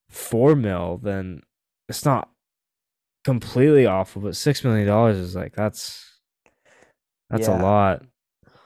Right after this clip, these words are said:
Speaker 1: But
Speaker 2: He played all right this year, though. I mean,
Speaker 1: Yeah, and
Speaker 2: Yeah.
Speaker 1: I think Myers had his best year as a Canuck this year. Like, I think he played, he played good. He limited his turnovers, and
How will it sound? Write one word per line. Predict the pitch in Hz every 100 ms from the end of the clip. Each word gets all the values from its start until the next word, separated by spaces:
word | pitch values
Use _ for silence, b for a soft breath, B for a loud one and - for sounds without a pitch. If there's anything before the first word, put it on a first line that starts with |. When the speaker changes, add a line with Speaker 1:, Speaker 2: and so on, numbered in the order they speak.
| b _
Speaker 1:
But | - 87 76 _
Speaker 2:
He | - _ -
played | 262
all | 160
right | 113 117
this | 123 - -
year, | 101
though. | 98 104
I | 107
mean, | 107 107 107 _ _ _ _ _
Speaker 1:
Yeah, | 135 127 76
and | 92 156
Speaker 2:
Yeah. | 165
Speaker 1:
I | 107 160
think | 226
Myers | 151 147 151
had | 160
his | 123 113
best | 123 117 120
year | 110
as | 104
a |
Canuck | - 110 104
this | 101 92
year. | 90 73
Like, | 90 104
I | 135
think | 147 139
he | 131
played, | - 113 104 - b b b -
he | 120
played | 120 107
good. | 117 123
He | 120
limited | 107 113 117 113
his | 107
turnovers, | - 117 110 110 110 104
and | 104 101